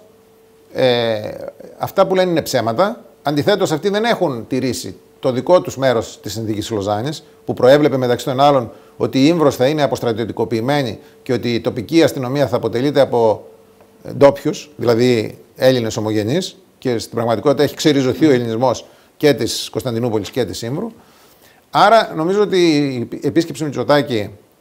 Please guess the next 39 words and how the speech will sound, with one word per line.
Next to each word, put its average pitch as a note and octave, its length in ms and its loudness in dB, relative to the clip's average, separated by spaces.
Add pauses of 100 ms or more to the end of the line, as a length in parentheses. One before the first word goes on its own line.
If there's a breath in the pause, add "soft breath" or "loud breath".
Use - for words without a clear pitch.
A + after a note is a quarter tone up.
(280)
έγινε B2 300 0
σε A2 120 -2
λάθος A#2 300 2
στιγμή, A#2+ 240 -6
ήταν A#2+ 200 -2
άκερη, B2+ 520 -2
έπρεπε A#2 340 -2
να A2 120 -4
αναβληθεί G#2+ 600 -4 (640 soft breath)
και F3 120 0
γενικότερα G3+ 680 2
πρέπει A3 260 0
να F#3 100 -2
κρατήσουμε E3+ 480 0
μια D#3+ 180 -2
στάση C3+ 640 0 (400 soft breath)
πιο F#3+ 220 4 (880)
σκληρή A#2+ 680 -2
απέναντι G#2+ 500 0
στην - 160 -10
Τουρκία. D3 460 -4 (320)
Βεβαίως, F3 600 0 (100)
θα - 160 -6
μας D#3 160 -2
βοηθούσε D3 400 -2
πολύ D#3+ 200 -2
σε A#2+ 80 -4
αυτό, A3+ 400 -6
αν E3 420 -4 (360)
είχαμε, D3+ 440 -4
για, - 260 -16
για G#2+ 140 -10
να G#2 60 -6
φτάσουμε A2+ 280 -4
και G2 60 -8
στο - 120 -14
θέμα A2 160 -2
των G2+ 100 -4
ευρωεκλογών, G2 540 -4